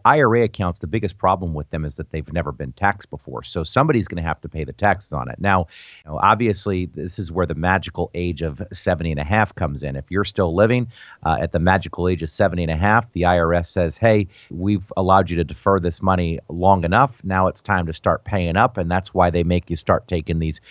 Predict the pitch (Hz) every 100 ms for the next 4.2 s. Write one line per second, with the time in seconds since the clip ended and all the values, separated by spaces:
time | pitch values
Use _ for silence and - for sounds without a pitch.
0 | - _ 98 - 92 87 85 76 82 82
1 | 78 80 - 80 117 139 78 - - _
2 | - _ 101 101 110 110 113 113 110 110
3 | 113 110 110 101 107 110 92 123 - 131
4 | 127